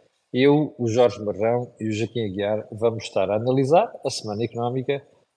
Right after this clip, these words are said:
e a semana política. E, como sabe,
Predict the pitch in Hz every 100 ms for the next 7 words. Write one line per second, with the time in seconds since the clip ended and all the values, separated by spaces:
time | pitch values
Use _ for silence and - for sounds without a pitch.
0 | - 135 143 - 143 135 - 156 135 -
1 | - 73 _ _ _ 117 - 143 - 160
2 | 180